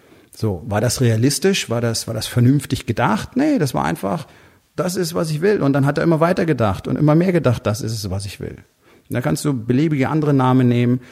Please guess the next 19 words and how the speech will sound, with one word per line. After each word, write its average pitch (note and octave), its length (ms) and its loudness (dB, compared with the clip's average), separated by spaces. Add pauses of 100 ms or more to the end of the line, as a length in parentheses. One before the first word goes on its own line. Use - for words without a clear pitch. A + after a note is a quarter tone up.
(240)
Es - 160 -4
trifft D3 240 0
immer C#3+ 140 2
das B2+ 140 0
Gleiche B2 340 -2
zu. A2 260 -4 (840)
Also A#2 220 -4
dieses A#2 320 -2
ganze C3+ 360 0
plausibel, C3 600 0
realistisch, A#2+ 880 0 (240)
bla, C3+ 160 0
bla, C3 160 2
bla, A#2+ 200 0
bla, A#2 180 -2
bla, A#2 280 -2 (220)
Bullshit. - 560 0 (760)
Absoluter D3+ 420 2
Bullshit. G#2 420 -4